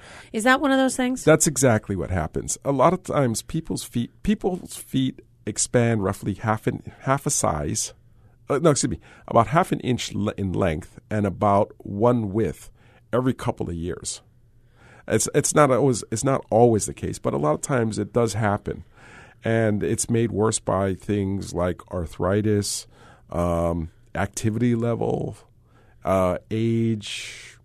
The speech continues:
Speaker 2: various, uh, and various health conditions. So it is not uncommon for people to have a, bought a shoe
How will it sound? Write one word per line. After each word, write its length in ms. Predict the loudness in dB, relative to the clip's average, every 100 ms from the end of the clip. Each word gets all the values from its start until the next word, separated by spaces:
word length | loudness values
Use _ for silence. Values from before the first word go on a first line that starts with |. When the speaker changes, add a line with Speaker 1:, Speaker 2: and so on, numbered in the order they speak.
| _ _ -20
Speaker 2:
various, 480 | -10 0 4 4 2
uh, 140 | -2 -2
and 180 | -4 0
various 280 | 2 2 0
health 240 | -2 -2
conditions. 560 | -4 -4 -4 -4 -6 -6 -14 -20 -20 -6
So 340 | 2 4 4 2
it 120 | 0
is 120 | 2
not 220 | 0 0
uncommon 560 | -4 -4 0 2 2 0
for 200 | -4 -6
people 340 | -4 -4 -2
to 160 | 0 0
have 200 | 0 0
a, 60 |
bought 280 | -2 2 2
a 40 | 2
shoe 420 | -2 -2 -2